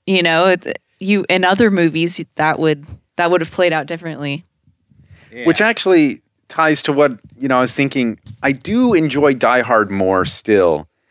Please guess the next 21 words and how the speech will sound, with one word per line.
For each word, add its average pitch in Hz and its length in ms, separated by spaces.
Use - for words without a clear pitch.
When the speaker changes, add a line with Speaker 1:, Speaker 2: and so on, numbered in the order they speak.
Speaker 3:
because 120 680
Die 147 220
Hard 170 220
is 123 120
about 113 300
a 110 40
guy 101 320
who 101 180
never 110 560
has 101 260
the - 140
advantage, 85 580
who's 110 240
barely 135 480
making 107 380
it 98 80
up 92 180
as 90 180
he 92 80
goes 82 280
along. 76 360